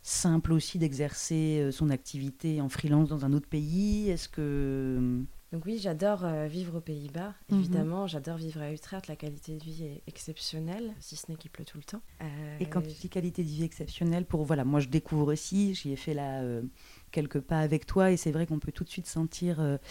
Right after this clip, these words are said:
Speaker 1: une ambiance et, euh, une atmosphère, euh, différente, quoi, de, de Bruxelles d'où je viens et aussi de Paris où je,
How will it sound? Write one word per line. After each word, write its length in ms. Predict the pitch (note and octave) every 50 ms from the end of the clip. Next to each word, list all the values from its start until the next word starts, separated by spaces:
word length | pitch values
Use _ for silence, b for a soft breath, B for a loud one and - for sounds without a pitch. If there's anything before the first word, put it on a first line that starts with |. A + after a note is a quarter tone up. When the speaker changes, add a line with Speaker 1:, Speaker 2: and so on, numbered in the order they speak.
| B B B B B -
Speaker 1:
une 140 | F3 F3 F3
ambiance 720 | F3 E3 D#3+ F3+ F3 F3+ F#3 F#3 F#3+ F#3 F#3+ F3+ - - F3+
et, 160 | E3 D#3+ D#3
euh, 240 | D3+ D3+ D3+ D3+ D3+
une 140 | - D3+ D3+
atmosphère, 720 | D3+ D3+ - E3 D#3 - - - - F3 E3+ E3 E3+ D3+
euh, 300 | D#3 D3 C#3+ C#3 C3+ C3 C3 B B B B B - - - - - -
différente, 640 | C#3 B2+ B2 C3+ - - B2+ A#2 D3 E3+ A#3 B3 -
quoi, 180 | - F3+ F#3
de, 480 | E3+ D#3+ C3+ B2+ B2 A#2+ A#2+ A#2+ A#2 A2+
de 80 | - B2
Bruxelles 400 | A#2+ A#2+ A#2 - - C3+ B2 A#2+
d'où 120 | A#2+ A#2
je 100 | A2+ A#2
viens 440 | A2 G#2+ A#2 C3 C#3 C#3+ C#3+ C#3+ D3
et 120 | C#3+ C3 -
aussi 200 | - - - B2
de 160 | A#2+ G#2 G#2+
Paris 420 | - - G#2+ G#2+ A2 A#2+ B2 B2+
où 140 | A#2 A2 A#2
je, 140 | A2 - -